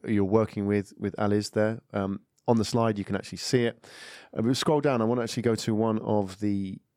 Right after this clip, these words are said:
actual case studies. So that was the slide thirteen, if we can just sort of pop up there. Recommendation. Now, is this to do with, uh,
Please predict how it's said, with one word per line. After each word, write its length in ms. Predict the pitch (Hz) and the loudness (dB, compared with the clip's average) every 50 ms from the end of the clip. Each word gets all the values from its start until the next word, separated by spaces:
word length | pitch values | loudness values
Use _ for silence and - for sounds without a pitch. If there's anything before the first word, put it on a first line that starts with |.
| _ _ _ _ _ _ _ - | _ _ _ _ _ _ _ -4
actual 760 | 117 117 - - - - - 110 104 98 95 92 92 90 - - _ _ _ | -2 -2 -4 -4 -6 -6 -4 -2 -2 -2 -2 -4 -6 -10 -14 -20 _ _ _
case 300 | - - 131 127 120 110 | 0 2 2 2 2 0
studies. 580 | - - - 98 - - - - 117 - - - _ _ _ _ _ _ _ _ | -4 -4 -4 -4 -4 -6 -8 -10 -12 -14 -18 -20 _ _ _ _ _ _ _ _
So 240 | - - 117 110 110 | -4 0 2 2 2
that 240 | 107 107 139 139 139 | 2 0 0 0 0
was 180 | 131 120 110 - | -2 -2 -4 -4
the 80 | - | -6
slide 340 | - - 127 117 110 104 - | -4 0 0 2 2 0 0
thirteen, 480 | - 120 110 101 - - 117 107 101 98 | 0 2 2 2 0 0 0 0 0 0
if 100 | 95 - | -4 -6
we 40 | - 98 | -8 -10
can 20 | |
just 160 | 98 104 104 - | -10 -12 -12 -12
sort 120 | - - | -12 -12
of 80 | - - | -10 -8
pop 220 | - 101 - - | -8 -6 -6 -6
up 160 | 98 - - - - | -6 -6 -6 -8 -8
there. 260 | - - 101 - - - - - - - - | -6 -6 -6 -8 -10 -14 -20 -20 -20 -10 0
Recommendation. 760 | - 117 113 - 117 113 107 107 110 113 104 - - 104 104 - _ _ - - - - - - _ - | 2 2 2 4 2 2 2 2 2 0 0 -2 -6 -8 -10 -12 _ _ -20 -20 -20 -20 -20 -20 _ 0
Now, 280 | 147 139 135 131 - - _ _ _ _ _ - | 2 2 2 0 -2 -6 _ _ _ _ _ 0
is 140 | 151 127 | 2 2
this 140 | 143 165 - | 2 0 0
to 60 | - | 0
do 100 | 151 165 | 2 2
with, 180 | 151 143 120 113 | 2 2 0 0
uh, 280 | - 113 113 117 110 | 2 2 4 4 2